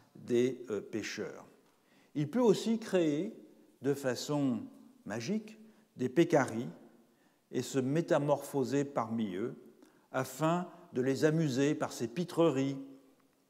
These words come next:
afin de distraire évidemment leur attention tandis que les chasseurs approchent. Et enfin,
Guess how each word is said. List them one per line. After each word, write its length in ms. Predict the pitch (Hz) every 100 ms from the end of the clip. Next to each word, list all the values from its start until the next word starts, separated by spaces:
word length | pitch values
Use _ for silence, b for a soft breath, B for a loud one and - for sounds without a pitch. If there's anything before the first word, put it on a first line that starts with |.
| _ _ _ - - _
afin 300 | 92 90 131
de 120 | 131 104
distraire 540 | 113 127 - 127 120
évidemment 440 | 107 107 113 131
leur 200 | 110 104
attention 680 | 117 117 107 - - 175 208 - B B B B 139
tandis 300 | 127 180 -
que 80 |
les 120 | 123 117
chasseurs 520 | 123 117 - 135 123
approchent. 640 | 104 - 110 - - - - _ b b b b b b b b _ _ _ -
Et 480 | 143 156 160 - -
enfin, 500 | 143 - 110 101